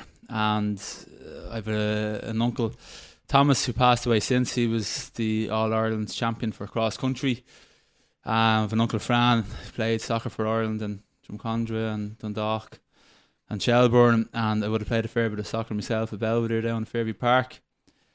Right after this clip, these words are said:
Gaelic Games was really introduced to me in Saint Vincent's Primary School up in Glasnevin, and I suppose Mister Murphy, can't think of his name, first name, but, uh, <laughs> he was my, he was my, uh, uh, coach, and it was in fifth and sixth class that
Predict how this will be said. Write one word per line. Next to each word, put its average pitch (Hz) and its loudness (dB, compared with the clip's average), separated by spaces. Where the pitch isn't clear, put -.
Gaelic 127 2
Games 131 2
was 113 -2
really 123 4
introduced 120 -2
to 131 -6
me 117 -2
in 104 -2
Saint 104 -6
Vincent's 113 -6
Primary 120 -2
School 127 -6
up - -12
in 104 -4
Glasnevin, 113 -2
and 107 -2
I - -16
suppose - -8
Mister 107 -4
Murphy, 110 -2
can't - -12
think 113 -6
of 104 -10
his 107 -6
name, 117 -2
first 123 -2
name, 107 2
but, - 2
uh, 113 4
<laughs> - -
he 139 4
was 127 4
my, 120 4
he 123 6
was 117 6
my, 113 4
uh, 110 4
uh, 107 0
coach, 127 2
and 110 -2
it - 0
was 107 -4
in 104 -4
fifth 123 -2
and 113 -8
sixth - -6
class 107 -6
that 107 -6